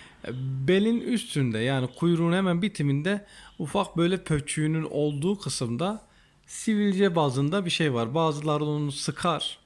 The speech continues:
o sıvıyı alır. Yanlıştır o. Yani onu bazı hasta kuşlarda yaparız biz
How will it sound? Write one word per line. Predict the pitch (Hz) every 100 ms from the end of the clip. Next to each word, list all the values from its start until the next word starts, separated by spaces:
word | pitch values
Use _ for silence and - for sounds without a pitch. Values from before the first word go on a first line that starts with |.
| -
o | - 151 143
sıvıyı | 143 - 143 135 143 165
alır. | 131 120 123
Yanlıştır | 123 131 139 147 - -
o. | - 110 _ _ - - - - -
Yani | 135 135
onu | 135 151 165 160 -
bazı | 165 175 151 143
hasta | 143 151 -
kuşlarda | 160 139 - 139 139 151
yaparız | 131 - 165 117 107
biz | 185 -